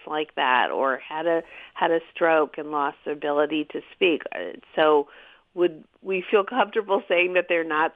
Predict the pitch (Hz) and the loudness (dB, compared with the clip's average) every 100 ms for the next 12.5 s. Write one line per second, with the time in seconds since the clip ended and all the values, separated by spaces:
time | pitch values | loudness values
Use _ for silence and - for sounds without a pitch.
0 | - 175 - 160 - - 175 156 143 - | -8 -8 -2 -4 -4 -6 -4 -2 0 2
1 | 165 175 165 139 127 139 127 - 190 175 | 0 0 -2 -4 -2 -4 -6 -4 0 0
2 | 151 - - - - - 208 269 427 226 | -2 -8 -18 -16 -2 0 2 2 0 0
3 | - 196 196 208 180 - - 196 214 - | 2 0 2 0 0 -2 -4 -4 -4 -6
4 | - 214 202 202 196 - 202 190 190 190 | -6 -4 -2 -4 -4 -2 0 2 0 -4
5 | 180 - 151 147 143 127 - 156 139 - | -10 -8 -4 -4 -4 -6 -2 0 0 -2
6 | 156 147 143 156 143 - - 165 156 156 | 0 0 -2 -2 -4 -4 -6 0 0 0
7 | 151 151 - - _ _ - 165 160 160 | -2 -4 -10 -20 _ _ 0 2 4 2
8 | 160 156 147 - _ _ - 175 185 - | 2 0 -2 -8 _ _ -6 -4 -4 -8
9 | 151 151 170 190 196 175 190 185 185 - | -8 -4 0 0 -2 -2 0 2 0 -6
10 | 160 135 101 - - 147 139 139 143 143 | -4 -2 -2 -6 -10 -2 0 0 -4 -8
11 | - - _ _ - 143 113 - - - | -20 -20 _ _ -10 -2 -2 -4 -12 -16
12 | - 151 151 139 135 | -10 -8 0 0 -2